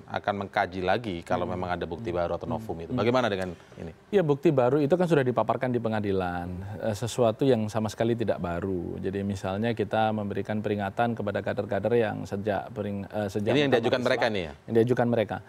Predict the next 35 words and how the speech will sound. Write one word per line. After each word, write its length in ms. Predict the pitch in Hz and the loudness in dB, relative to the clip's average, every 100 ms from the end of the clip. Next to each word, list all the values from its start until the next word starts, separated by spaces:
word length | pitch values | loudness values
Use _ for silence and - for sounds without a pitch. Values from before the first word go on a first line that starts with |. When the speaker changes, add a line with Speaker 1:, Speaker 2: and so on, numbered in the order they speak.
| - - | -20 -20
Speaker 2:
Sejak 260 | - 113 117 104 | -6 0 2 0
Muktamar 400 | 95 110 110 104 | -2 0 0 -2
Islah 240 | - 113 | 0 0
bulan 240 | 113 104 | 2 2
April 400 | 101 101 - 110 | 0 -4 0 0
itu 240 | 101 - 120 | 0 -2 -4
kemudian 480 | 113 101 98 98 98 | -2 -2 0 0 0
ada 480 | 95 95 92 95 - - - _ | -2 0 0 0 -6 -20 -20 _
pengajuan, 640 | 104 104 98 101 98 95 95 92 101 | -2 0 0 2 4 4 0 -6 -10
eh, 760 | - 101 95 95 98 95 92 85 58 | -4 -2 0 0 -2 -2 -2 -2 -2
apa, 400 | 92 - 104 139 | -4 0 2 2
pemrosesan 640 | 127 107 110 - 101 107 | 0 2 2 2 0 2
disiplin 720 | 107 104 107 117 117 107 92 95 | 0 2 0 4 4 4 2 -6
kepada 320 | 104 101 101 | 0 2 2
beberapa 420 | 101 104 98 - | 2 2 0 0
anggota, 520 | 92 104 95 - 98 95 95 | -2 0 -2 0 0 0 -2
eh, 480 | 92 101 101 101 98 98 | -4 -6 -4 -2 -4 2
dewan 560 | 113 107 113 110 104 - | 4 4 4 0 -4 -2
yang 480 | 113 98 98 98 98 | -2 0 -4 -6 -4
jumlahnya 340 | 101 101 107 | 0 0 0
seribu 240 | 101 117 110 | 0 0 2
dua 140 | 107 | 2
ratus 80 | - | 2
lima 160 | 110 | -2
puluh, 240 | 98 120 123 | 0 2 2
mungkin 240 | 113 117 | 0 -2
hanya 160 | 113 101 | -2 -2
sekitar 260 | 104 107 | -2 0
dua 160 | 104 104 | 2 0
puluh 220 | - 104 | 0 -2
tiga 160 | 110 98 | 0 0
puluh 180 | 98 95 | 0 0
orang 380 | 92 104 101 | 2 2 0
begitu 240 | 95 95 90 | -4 -6 -6
ketika 480 | 95 98 101 98 | -6 -4 0 -2